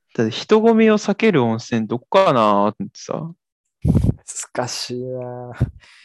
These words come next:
Speaker 1: 番屋の湯とかもどうかなと思ったけど、あそこ海近いからさ。
Speaker 2: うん。
Speaker 1: 絶対人いるよな。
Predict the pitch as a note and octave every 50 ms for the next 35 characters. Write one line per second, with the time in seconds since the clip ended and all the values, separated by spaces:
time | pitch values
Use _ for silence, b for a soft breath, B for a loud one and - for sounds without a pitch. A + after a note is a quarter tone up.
0 | b b b b b b b _ _ _ _ _ _ _ _ _ _ _ _ _
1 | _ _ _ _ _ _ _ _ _ C3+ B2 - - A#2+ D3+ F3 F#3+ G#3 G#3+ G#3
2 | G#3+ A3 A3+ A3+ A3+ A#3 A#3 A3 - - - - F3 E3 - - B2 A2+ G#2+ G#2
3 | G#2+ C3 D#3 - C3+ A2+ G#2+ G#2+ - G#2 - G#2 G2 G2 - - A2 G#2 D#3+ C4
4 | - - - - A#2 G#2 - G#2 G2+ F#2+ - G2 G2 G2 G#2 G#2+ A#2 C3+ C#3 -
5 | - b b b b b b _ _ _ - E2 D#2+ - - - _ _ _ _
6 | _ - A#2+ B2 - _ - G#3+ G#3+ F#3+ - - - G#3+ G#3+ G#3 F#3+ F3 C3+ -
7 | - - - - -